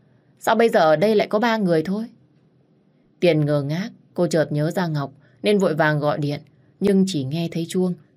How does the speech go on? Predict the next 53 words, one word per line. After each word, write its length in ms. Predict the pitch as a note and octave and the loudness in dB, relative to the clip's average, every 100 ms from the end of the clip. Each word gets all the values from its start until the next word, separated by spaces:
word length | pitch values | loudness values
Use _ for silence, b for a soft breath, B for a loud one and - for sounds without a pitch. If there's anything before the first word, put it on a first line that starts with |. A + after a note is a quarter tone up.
| - | -6
chứ 120 | F#3 | -4
không 260 | F#3+ E3 | -2 -4
có 80 | D3+ | -4
ai 180 | - D#3+ | -6 -4
nghe 200 | D3 C#3+ | -4 -4
máy. 360 | C#3 C#3 F3 - _ - _ _ _ _ _ _ _ | -6 -8 -10 -14 _ -20 _ _ _ _ _ _ _
"Chết 240 | - A3+ | 0 0
rồi, 260 | A3 E3+ D3+ B B - | 2 2 2 B B -2
bạn 200 | F3 - | 0 2
em 220 | G3+ G3+ | 2 2
cũng 120 | F#3+ | -2
trúng 200 | F#3 F#3 | -4 -2
tuyển 220 | B3 E3 | 0 2
đợt 140 | D#3 D3+ | 2 0
vừa 140 | D#3+ D3+ | 0 0
rồi, 240 | D3+ D3 b b b | -2 -4 b b b
không 180 | - G#3 | -2 2
biết 160 | C4+ | 2
nó 120 | C4 A#3 | 0 0
bận 220 | A#3 G#3 | 0 0
cái 140 | B3 | -4
gì 280 | A#3+ D#3+ D3+ B B B | 0 -2 -2 B B B
mà 140 | F3+ | -2
tới 180 | F3 F#3+ | 2 2
bây 160 | A#3 A#3+ | 2 2
giờ 200 | G#3+ D#3 | 4 2
lại 140 | D3 | 2
chả 160 | E3+ C#3+ | -2 -2
thấy 120 | F#3 | -2
bóng 220 | F#3 F#3+ | 0 -2
dáng 240 | G3+ E3+ B3 | -2 -4 -2
đâu." 200 | A3+ A3+ - _ _ _ _ _ b b b b - | -2 -4 -12 _ _ _ _ _ b b b b -4
Những 160 | F#3+ | 0
người 160 | F#3 D3+ | 4 2
còn 180 | D3 C#3+ | 2 -2
lại 240 | C#3+ - | -2 -2
không 220 | D3+ D#3 | -4 -4
quá 180 | D3+ D#3 | -4 -4
bận 200 | F3+ E3+ - | -4 -6 -4
tâm, 200 | D#3+ D3+ - - _ | -2 -2 -6 -14 _
họ 180 | F3+ E3+ | -2 0
tự 180 | F3+ D3+ | 0 0
tìm 240 | E3 D#3 | 0 0
một 140 | D3+ | -2
khoảng 300 | - D#3 C#3 | -4 -6 -6
trống 280 | B2+ D3+ D3+ | -6 -6 -4
cho 120 | F#3+ G3 | -6 -4
riêng 280 | F3+ E3+ | -2 -2
mình 240 | D#3 C#3+ C3 | -4 -4 -8
và 120 | - C#3 | -12 -10
bắt 180 | - | -8
đầu 200 | D#3+ C#3+ | -6 -8
vẽ. 280 | C3+ C#3+ A3 | -8 -10 -12